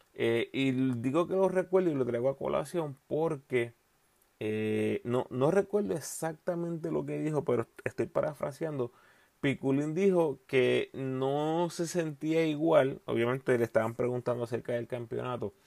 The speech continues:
que no se sentía igual porque los Vaqueros no tenían a su mejor jugador, como dando a entender que era obvio que el paso hacia el campeonato o el camino hacia el campeonato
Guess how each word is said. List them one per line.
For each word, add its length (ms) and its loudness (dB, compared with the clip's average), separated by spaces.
que 80 4
no 80 6
se 140 -6
sentía 480 -4
igual 480 -2
porque 540 4
los 180 4
Vaqueros 520 -2
no 160 -4
tenían 260 -6
a 40 -6
su 120 -8
mejor 280 -6
jugador, 420 0
como 580 8
dando 500 6
a 60 2
entender 600 0
que 100 -2
era 200 2
obvio 580 0
que 160 2
el 160 2
paso 540 2
hacia 240 -2
el 100 -4
campeonato 840 -6
o 240 -2
el 100 -4
camino 320 -6
hacia 160 -6
el 80 -8
campeonato 680 -6